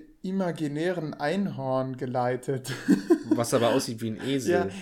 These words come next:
Speaker 1: der, die Se-, genau, ähm, es ist ein Einhorn-, Esel-, Feen-Mix, was sich die, das Mädchen ausgedacht hat und was dann also zu dem Protagonisten kommt, der aber seine eigenen Probleme hat, weil ihn irgendwie die Mafia jagt, die Polizei auch.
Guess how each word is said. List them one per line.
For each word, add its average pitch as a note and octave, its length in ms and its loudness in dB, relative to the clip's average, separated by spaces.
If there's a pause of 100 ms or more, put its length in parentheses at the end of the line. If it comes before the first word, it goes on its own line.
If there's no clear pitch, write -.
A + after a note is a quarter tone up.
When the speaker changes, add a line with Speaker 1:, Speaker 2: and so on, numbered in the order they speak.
(140)
Speaker 1:
der, G#3+ 120 8
die G3+ 340 -4
Se-, G#3 300 -2
genau, F#3+ 480 4
ähm, E3 440 2
es D#3+ 140 -6
ist F3 120 -6
ein E3+ 100 -6
Einhorn-, G#3+ 800 2
Esel-, F#3+ 640 0
Feen-Mix, D#3 880 -4
was D3+ 140 -4
sich D3 160 -8
die, C#3+ 300 -6
das C#3 200 -8
Mädchen F3 420 0
ausgedacht A3+ 720 -2
hat B3 320 -6 (380)
und E3 160 -6
was F#3 160 2
dann F3+ 220 2
also E3+ 420 0
zu - 240 -8
dem F3 220 0
Protagonisten E3+ 920 -4
kommt, E3+ 500 -4 (960)
der D#3 320 6
aber E3 200 6
seine D3 260 4
eigenen E3+ 340 2
Probleme C#3 560 0
hat, C#3+ 300 -2
weil C#3 280 0
ihn C#3 200 -6
irgendwie C#3+ 200 -8
die C#3 100 -8
Mafia C#3+ 420 -2
jagt, C#3 480 0
die C3 40 -8
Polizei C3+ 680 -2
auch. D3+ 400 0